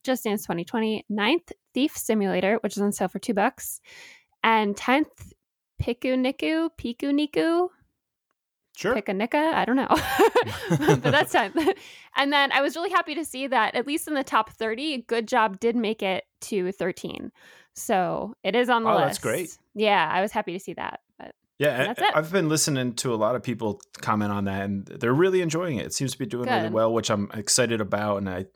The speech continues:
Speaker 2: you know, it definitely, we've mentioned it in the past that we're interested in it. So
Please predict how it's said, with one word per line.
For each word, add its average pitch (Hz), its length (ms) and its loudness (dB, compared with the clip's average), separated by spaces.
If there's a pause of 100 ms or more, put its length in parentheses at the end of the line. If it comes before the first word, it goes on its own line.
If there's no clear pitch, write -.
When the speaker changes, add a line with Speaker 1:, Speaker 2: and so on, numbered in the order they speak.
Speaker 2:
you - 140 -8
know, 98 220 -4 (100)
it 113 160 -8
definitely, 127 320 2
we've 123 260 2
mentioned 120 340 2
it 101 100 0
in 101 60 -4
the 104 80 -2
past 107 280 -2
that 101 120 -2
we're 101 160 -2
interested 98 460 -4
in 98 140 -2
it. 98 160 -6
So 92 280 0